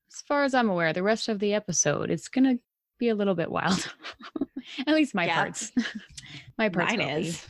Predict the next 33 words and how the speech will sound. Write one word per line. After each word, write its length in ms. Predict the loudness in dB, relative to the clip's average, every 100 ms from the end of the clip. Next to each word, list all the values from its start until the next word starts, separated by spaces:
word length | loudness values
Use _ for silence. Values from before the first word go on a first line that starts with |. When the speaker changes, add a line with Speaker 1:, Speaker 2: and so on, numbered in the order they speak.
| -4
Speaker 1:
Okay, 320 | -2 -2 -2 -4
cool. 260 | -4 -6 -8 -16 -14 -6
Speaker 2:
Yeah. 280 | -2 -2 -2
Mm-hmm. 200 | -6 0
Speaker 1:
Yeah. 200 | 0 0 -4 -16
So 400 | 0 4 4 2
this, 320 | -2 -2 -4 -4
this 100 | 0
should 240 | 0 -2 -2
be 100 | -2
good. 260 | 0 -2 -6 _ _ -2
Um, 200 | 0 2
Speaker 2:
Mm-hmm. 80 | 2
Speaker 1:
I'm 120 | -2
quite 220 | -2 -2
excited 380 | -2 -2 -4 -2
about 260 | -4 -4 -4
my 120 | -6
article 340 | -6 -8 -8 -6
here. 220 | -6 -8 -12 _ _ _
So 200 | -8 -6 -6 _ _ _ _ _ _ -10
I'm 100 | -8
going 220 | -4 -4
first, 340 | -2 -4 -4 -8
obviously. 440 | -6 -6 -2 -2 -2 _ -20 -20 -20 -20 -12
My 300 | -6 -4 -2
article 380 | 0 -2 -2 -6
title 360 | -4 -4 -2 -2
is 320 | -4 -4 -8 -14 -8
Throat 280 | -4 -4 -6
Slit, 380 | -8 -4 -4 -4 _ _ _
Man 420 | -10 -6 -4 -4
Impaled, 720 | -2 -2 -2 0 0 0 -4